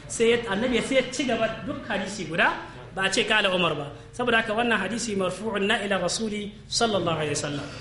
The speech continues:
La ibn Umar ya ce, "La tantaqibul mar'atul muhrimatu." Mace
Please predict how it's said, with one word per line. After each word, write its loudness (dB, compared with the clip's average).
La 4
ibn 0
Umar 0
ya 4
ce, -2
"La 2
tantaqibul -2
mar'atul 0
muhrimatu." 0
Mace 2